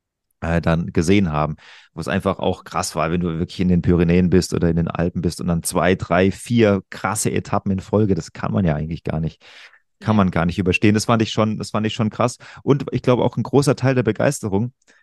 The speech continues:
Speaker 1: ähm, kommt auch in diese Richtung, dass es halt auch kostenlos ist, als, als Zuschauerinnen und Zuschauer da hinzufahren. Du kannst dich an die Straße
Speaker 2: Mhm.
Speaker 1: stellen und kannst dir das
Speaker 2: Stimmt, ja.
Speaker 1: anschauen. Und ich glaube, das ist ein ganz großer Punkt, äh, der da auch mit reinspielt. Ähm,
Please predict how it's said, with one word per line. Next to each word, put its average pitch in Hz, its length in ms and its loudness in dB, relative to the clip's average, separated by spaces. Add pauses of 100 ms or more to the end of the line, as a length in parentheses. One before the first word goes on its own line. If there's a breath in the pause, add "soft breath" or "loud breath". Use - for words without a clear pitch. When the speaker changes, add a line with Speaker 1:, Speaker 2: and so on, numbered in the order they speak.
(140 soft breath)
Speaker 1:
ähm, 104 460 0 (240)
kommt - 260 -2
auch 104 220 2 (220)
in 107 200 -2
diese 117 300 2
Richtung, 120 520 2 (260)
dass 113 180 -4
es 113 140 -6
halt 90 160 2
auch - 120 -4
kostenlos 113 560 2
ist, 92 140 -2
als, 98 340 -2
als - 380 -6
Zuschauerinnen 101 640 2
und 95 80 0
Zuschauer 117 320 2
da 92 120 4
hinzufahren. 110 560 2
Du - 60 -12
kannst 127 240 -4
dich - 60 -4
an 101 60 -2
die 87 40 -2
Straße - 380 0
Speaker 2:
Mhm. 143 60 -2
Speaker 1:
stellen 131 360 -4 (260 loud breath)
und 113 140 -6
kannst 120 260 -2
dir 110 60 0
das 95 100 0
Speaker 2:
Stimmt, 98 120 -2
ja. 131 40 0
Speaker 1:
anschauen. 98 440 -2
Und 98 220 -6 (240 loud breath)
ich - 80 -20
glaube, 104 160 2
das 107 80 -10
ist 110 100 -4
ein 110 80 0
ganz 104 220 2
großer 104 280 2
Punkt, 127 340 -2 (300 soft breath)
äh, 95 120 0
der 101 120 4
da 95 140 4
auch 92 160 0
mit 90 200 -2
reinspielt. 95 520 -2 (400)
Ähm, 92 400 -2